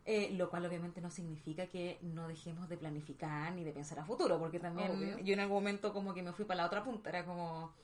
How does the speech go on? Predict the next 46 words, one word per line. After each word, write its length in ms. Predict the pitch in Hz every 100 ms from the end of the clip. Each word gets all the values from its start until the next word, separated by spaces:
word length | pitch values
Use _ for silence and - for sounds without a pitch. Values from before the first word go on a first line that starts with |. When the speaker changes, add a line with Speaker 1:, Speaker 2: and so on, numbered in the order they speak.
| - -
Speaker 1:
bueno, 220 | 240 220
si 80 | 196
el 40 |
mundo 200 | 196 214
se 120 | 214
va 40 | 208
a 20 |
acabar, 260 | 202 196 196
filo, 380 | 311 311 160 151
¿cachai? 480 | 208 - 254 269 -
Como, 280 | 214 208
Speaker 2:
Sí, 80 | 233
me 120 | 208
voy 120 | 196 208
a 40 | 202
morir 220 | 208 214
mañana, 300 | 208 226 202
Speaker 1:
<laughs> 0 |
me 80 | 214
voy 80 |
a 40 | 220
Speaker 2:
¿qué 0 |
Speaker 1:
morir 100 | 226
Speaker 2:
importa? 220 | 302 226
Speaker 1:
mañana, 260 | 208 220 247
¿para 120 | 202
qué 80 | 226
planifico? 640 | 226 214 202 330 330 214
Después 280 | 202 190 202
era 120 | 190
como, 160 | 175 151
no, 180 | 143 139
Paloma, 260 | 135 139 - - -
<laughs> 340 | 330 392 339
necesitas 600 | 202 277 240 - 214 226 226
también 300 | 233 214 226
cierta, 800 | 220 214 - 220 208 196 180 185 - - - - 185
eh, 220 | 202 190 -
Speaker 2:
Estructura. 80 |
Speaker 1:
estructura, 760 | 220 196 196 196 190 190 185 -
obvio, 320 | 156 165 160 143
una 80 |
estructura 340 | 151 156 160 175
que 80 | 170
nos 80 |
sostenga. 320 | 170 - -